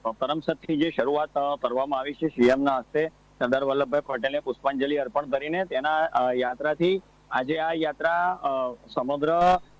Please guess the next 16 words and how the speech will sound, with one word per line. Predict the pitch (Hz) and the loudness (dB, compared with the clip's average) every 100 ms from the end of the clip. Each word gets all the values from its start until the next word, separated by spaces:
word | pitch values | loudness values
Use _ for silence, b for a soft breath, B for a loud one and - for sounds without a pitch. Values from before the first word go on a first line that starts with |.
| - | 0
અ, | 120 | 4
દોઢસો | 131 135 175 160 | 4 4 4 4
કિલોમીટરનું, | 170 170 175 165 170 185 190 | 4 4 2 2 2 4 4
અ, | - 123 127 | 6 6 6
ટોટલ | 135 131 151 | 6 6 4
અંતર | 135 135 156 | 2 0 2
અગિયાર | 160 135 110 151 | 2 0 0 -2
દિવસમાં | 147 147 147 156 156 | 0 -2 -2 -2 -2
કાપીને | 135 120 151 165 180 196 190 | -2 -2 -2 0 0 -2 -4
સ્ટેચ્યુ | - 135 120 143 | 0 0 2 2
ઓફ | |
યુનિટી | 139 147 147 | 2 0 4
એટલે | 170 143 | 4 4
કે | 147 | 2
કેવડિયા | 151 120 120 139 | 2 2 2 2
ખાતે, | - 123 147 160 | -2 -4 -2 -2